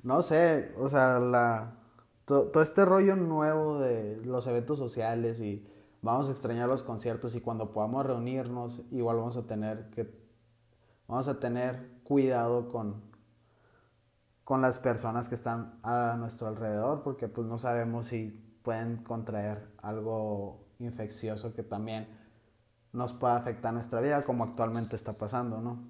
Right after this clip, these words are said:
Y por seguridad, creo que todos vamos a tomar medidas para disfrutar un concierto, aunque no va a ser lo mismo que antes, pero, pues,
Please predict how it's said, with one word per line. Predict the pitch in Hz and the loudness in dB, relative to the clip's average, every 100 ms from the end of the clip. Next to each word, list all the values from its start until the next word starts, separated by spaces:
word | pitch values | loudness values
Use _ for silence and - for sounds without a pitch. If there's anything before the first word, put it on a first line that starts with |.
| - - _ 165 | -20 -20 _ -18
Y | - 120 117 117 117 117 113 113 | -4 0 2 2 2 0 -2 -2
por | 123 123 | -2 -2
seguridad, | 131 120 131 127 135 127 - - _ _ _ _ _ - | 2 2 2 4 4 4 0 -12 _ _ _ _ _ -2
creo | 123 123 120 | 2 2 2
que | 120 | -2
todos | 120 117 117 | 0 0 0
vamos | 117 117 | -2 -4
a | 104 | -6
tomar | 107 110 | -4 -4
medidas | 113 113 107 110 107 104 - - _ _ _ _ | -4 -4 -4 -2 -4 -4 -10 -20 _ _ _ _
para | 104 101 98 | -6 -4 -2
disfrutar | 104 117 139 135 120 | -2 -2 -4 -2 -2
un | 123 123 | -2 -4
concierto, | 120 120 131 135 127 | -4 0 0 0 -2
aunque | 120 120 | -4 -2
no | 113 | 0
va | 117 | 2
a | 123 | 2
ser | 127 | 0
lo | 123 | -2
mismo | 123 131 | -2 -4
que | 131 | -4
antes, | 127 123 117 123 - - | -2 -4 -6 -10 -12 -6
pero, | 107 104 101 95 - | -4 -2 -2 -6 -8
pues, | 90 85 | -10 -10